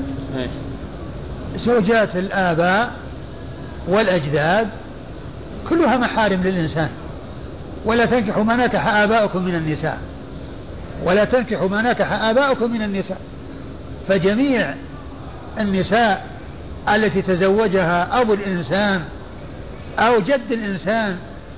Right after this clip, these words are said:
Speaker 2: من أبيه أو أمه زوجته محرم له. زوجات الآباء محارم ل-، لبنيه، سواء كان الأب القريب أو الجد،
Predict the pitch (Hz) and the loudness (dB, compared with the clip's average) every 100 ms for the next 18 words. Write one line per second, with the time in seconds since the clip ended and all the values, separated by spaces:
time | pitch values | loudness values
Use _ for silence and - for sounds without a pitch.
0 | - - 254 262 214 254 220 233 220 240 | -12 -2 0 2 2 4 4 4 2 2
1 | 277 277 233 208 262 - - - - - | 2 2 2 0 -2 -8 -12 -14 -14 -14
2 | - - - - - - - - - - | -14 -14 -14 -14 -14 -14 -14 -12 -12 -12
3 | - - - - 180 220 185 247 240 220 | -12 -12 -10 -4 2 4 4 2 0 0
4 | 262 - 208 180 160 135 185 185 190 180 | 0 0 0 0 -2 0 2 4 4 2
5 | 170 175 180 254 262 262 277 269 214 196 | 2 2 4 4 2 2 2 2 2 -2
6 | - - - - - 190 190 208 214 208 | -8 -12 -12 -12 0 4 4 4 2 2
7 | 214 226 160 185 - - - - - - | 2 0 -2 -6 -12 -14 -14 -14 -14 -14
8 | - - - - - 196 208 190 - 214 | -12 -12 -12 -12 -2 2 2 2 2 2
9 | 196 185 196 202 185 202 190 190 254 277 | 2 -2 0 0 2 0 2 2 2 2
10 | 254 285 247 294 | 2 2 2 2